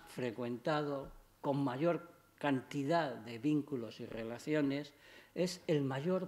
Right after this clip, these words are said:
punto de encuentro de este planeta. ¿Saben ustedes cuál es la proporción en cuanto a biomasa?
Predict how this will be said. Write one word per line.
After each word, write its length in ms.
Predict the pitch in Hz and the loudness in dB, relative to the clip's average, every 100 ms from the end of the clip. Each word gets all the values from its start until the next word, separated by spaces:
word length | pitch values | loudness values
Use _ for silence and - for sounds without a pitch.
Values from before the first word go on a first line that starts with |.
| - | -4
punto 500 | 175 180 175 180 170 | 0 2 2 2 0
de 200 | 151 147 | 2 0
encuentro 840 | 123 127 - 180 175 165 170 165 - | 0 -2 0 2 2 0 0 0 0
de 300 | 143 139 - | -2 -4 -2
este 500 | 160 - - 156 - - | -4 -4 -6 -4 -4 -6
planeta. 500 | 127 110 107 98 - - - _ | -6 -6 -6 -10 -16 -20 -20 _
¿Saben 220 | - 190 214 | 10 12 12
ustedes 280 | - 202 | 12 12
cuál 220 | 202 196 196 | 12 12 12
es 60 | |
la 180 | 180 180 | 12 12
proporción 680 | 180 165 160 147 202 190 156 | 12 12 12 12 12 12 12
en 260 | 139 139 | 10 6
cuanto 720 | - 147 143 139 147 135 - | 8 8 8 10 10 10 8
a 220 | 147 139 127 | 4 4 6
biomasa? 1000 | 131 156 147 156 208 - 143 123 - | 10 12 12 12 12 12 6 2 -2